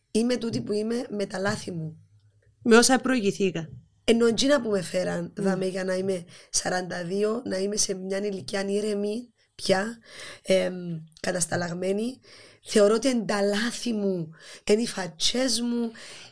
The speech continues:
Speaker 2: Θα
Speaker 1: εν
Speaker 2: μπορούσες όμως να έχεις φτάσει και να σου στα τριάντα δύο σου ήρεμη, αν ήξερες κάποια πράγματα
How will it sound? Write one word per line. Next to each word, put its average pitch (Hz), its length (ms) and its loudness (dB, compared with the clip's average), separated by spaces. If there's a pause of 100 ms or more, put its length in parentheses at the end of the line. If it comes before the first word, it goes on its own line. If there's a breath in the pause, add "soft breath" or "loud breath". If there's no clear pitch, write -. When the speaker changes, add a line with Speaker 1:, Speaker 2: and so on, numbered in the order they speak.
(100)
Speaker 2:
Θα 214 60 10
Speaker 1:
εν 233 100 12
Speaker 2:
μπορούσες 226 400 8
όμως 262 220 6
να 247 60 4
έχεις 240 240 2
φτάσει 247 300 4
και 240 100 2
να 240 140 4
σου 262 100 -2
στα 269 220 0
τριάντα 277 440 4
δύο 269 260 8
σου 220 160 0
ήρεμη, 190 320 8
αν 185 100 8
ήξερες 175 360 0
κάποια 165 300 0
πράγματα 151 360 0